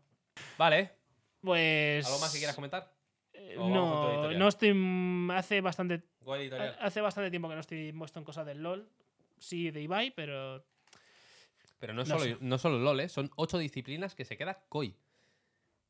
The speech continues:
Speaker 1: Que hay mucha gente a la
Speaker 2: Me
Speaker 1: que le quema también el tema porque Koi no ha ganado nada y ahora de repente
Speaker 2: Sí, eso sí, eso
Speaker 1: el
Speaker 2: sí.
Speaker 1: que va a ser Koi, eh, está, está reventando en los mundiales de lol.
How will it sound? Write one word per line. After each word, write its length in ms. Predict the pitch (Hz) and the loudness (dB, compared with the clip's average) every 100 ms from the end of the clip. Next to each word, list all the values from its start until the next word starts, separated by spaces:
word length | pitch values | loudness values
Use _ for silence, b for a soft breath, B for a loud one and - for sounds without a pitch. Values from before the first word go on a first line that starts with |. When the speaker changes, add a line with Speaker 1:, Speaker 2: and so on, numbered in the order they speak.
| _ | _
Speaker 1:
Que 120 | 127 | 2
hay 140 | 110 117 | 4 4
mucha 220 | 135 131 | 2 -2
gente 160 | 139 151 | 2 4
a 20 | |
la 80 | 175 | 4
Speaker 2:
Me 40 | |
Speaker 1:
que 60 | 110 | 4
le 100 | 104 | 2
quema 220 | 123 135 | 2 2
también 260 | 127 127 131 | 2 2 0
el 100 | 120 | 2
tema 340 | 131 139 - _ | 0 0 -4 _
porque 460 | 120 123 143 147 _ - 120 | 0 0 0 -4 _ -20 -10
Koi 220 | - 117 | -2 -2
no 120 | 127 127 | 0 0
ha 80 | |
ganado 360 | 123 127 131 131 | 0 0 0 0
nada 400 | 139 143 143 - _ _ _ _ _ _ _ _ _ - | 0 2 -2 -6 _ _ _ _ _ _ _ _ _ -4
y 120 | 120 | 2
ahora 200 | 107 113 | 4 4
de 100 | 117 | 4
repente 640 | 120 123 143 147 131 160 _ | 2 4 2 2 -2 -4 _
Speaker 2:
Sí, 320 | - 196 165 | 2 4 6
eso 160 | 147 185 | 2 -2
sí, 100 | 196 | -2
eso 120 | 190 | 2
Speaker 1:
el 100 | 127 | 4
Speaker 2:
sí. 40 | 185 | 6
Speaker 1:
que 100 | 123 | 8
va 160 | 131 147 | 10 8
a 40 | |
ser 260 | 143 147 135 | 6 2 6
Koi, 400 | 156 147 170 - _ _ _ _ _ _ | 6 6 0 -10 _ _ _ _ _ _
eh, 1000 | - 113 110 110 107 107 107 107 107 107 107 | -4 0 2 2 0 0 -2 -2 -2 -4 -6
está, 720 | - 123 123 131 135 135 127 | -2 2 6 6 4 2 0
está 380 | 120 - 117 131 | -4 0 2 2
reventando 760 | - - 107 98 98 - 123 | -2 -2 -2 -2 -2 0 0
en 40 | 117 | 0
los 80 | 110 | -2
mundiales 380 | 110 110 101 92 | -2 -2 -4 -2
de 80 | |
lol. 220 | 135 190 | -2 -2